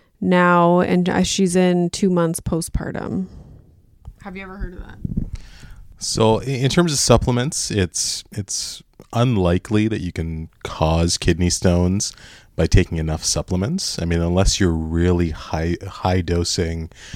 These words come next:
Speaker 2: vitamin D and calcium, you're not gonna give yourself enough of it to produce a kidney stone.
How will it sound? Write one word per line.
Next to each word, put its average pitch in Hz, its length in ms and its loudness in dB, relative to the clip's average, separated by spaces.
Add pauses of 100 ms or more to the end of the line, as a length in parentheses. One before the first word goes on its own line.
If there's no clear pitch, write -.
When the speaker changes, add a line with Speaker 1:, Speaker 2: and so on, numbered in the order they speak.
(240)
Speaker 2:
vitamin 90 420 4
D 85 180 -2
and 80 140 -2
calcium, 82 580 -2
you're 80 100 0
not 78 340 -4
gonna 73 380 -4 (460)
give 82 200 2
yourself 80 460 0
enough 71 260 -8
of 85 100 -4
it 87 140 -2
to - 100 -18
produce 76 520 -6
a - 80 -8
kidney 82 280 -6
stone. 170 380 -6